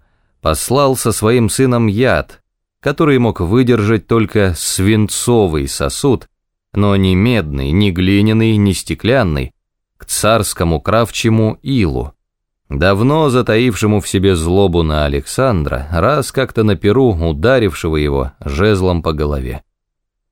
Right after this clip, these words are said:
К ним присоединились ещё некоторые недовольные царём и родственники царицы Роксаны. Таким образом, к прибытию царя в Вавилон заговор уже готов был его погубить.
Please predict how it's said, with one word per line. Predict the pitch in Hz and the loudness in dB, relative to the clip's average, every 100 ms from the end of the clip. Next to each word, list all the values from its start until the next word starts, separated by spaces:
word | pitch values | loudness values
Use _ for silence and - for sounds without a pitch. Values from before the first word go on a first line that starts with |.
| _ - | _ -10
К | - | -2
ним | 127 185 | 0 2
присоединились | 170 117 101 90 80 90 143 143 - | 2 0 2 2 2 0 2 0 0
ещё | 95 107 - 113 135 | 0 0 0 0 2
некоторые | 117 104 98 95 92 92 87 82 | 2 0 0 -2 0 2 2 2
недовольные | 95 95 90 87 92 85 78 73 71 | 2 2 2 2 2 2 0 -2 -4
царём | - 69 98 147 - _ _ _ - | -4 0 2 0 -4 _ _ _ -4
и | - | 0
родственники | 135 131 139 - 131 123 117 123 120 | 2 2 0 -2 0 2 0 0 0
царицы | - 95 90 90 - 90 | 0 0 2 0 -2 -2
Роксаны. | 85 - - 69 62 58 _ _ _ _ _ _ _ _ _ _ - | -2 -4 -6 -6 -6 -10 _ _ _ _ _ _ _ _ _ _ -2
Таким | 95 - 80 101 | -2 0 0 0
образом, | 107 80 69 67 65 | 0 -2 -4 -6 -8
к | - | -4
прибытию | 95 107 151 127 110 | 0 0 2 2 0
царя | - 92 95 | 2 0 0
в | 73 | -2
Вавилон | 73 69 69 101 135 123 - | -6 -2 -2 0 0 -2 -6
заговор | 67 65 110 135 139 135 131 98 | -10 -2 0 2 2 2 0 -2
уже | 78 87 127 | -4 0 0
готов | 117 104 - 135 135 110 | 2 0 0 0 0 2
был | 120 120 101 | 2 2 0
его | 80 90 92 90 | 0 0 2 0
погубить. | 82 85 76 76 65 64 - | -2 -4 -2 -4 -4 -8 -10